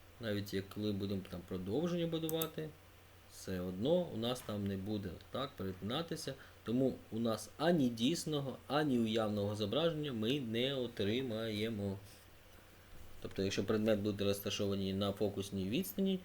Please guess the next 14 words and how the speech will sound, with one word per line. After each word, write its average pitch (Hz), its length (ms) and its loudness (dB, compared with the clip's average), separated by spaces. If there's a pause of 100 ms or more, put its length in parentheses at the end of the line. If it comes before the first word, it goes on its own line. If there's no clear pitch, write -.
(220)
від 160 120 -2
збиральної 151 440 2
лінзи, 135 440 0 (540)
е, 104 300 2
зображення 110 520 4
предмета 147 480 2
ми 113 200 4
не 113 200 4
отримаємо, 104 580 0 (140)
ані 98 180 -2
дійсного, 135 640 0
ані 120 260 0
уявного. 98 600 -2 (2250)
Швиденько. 110 560 0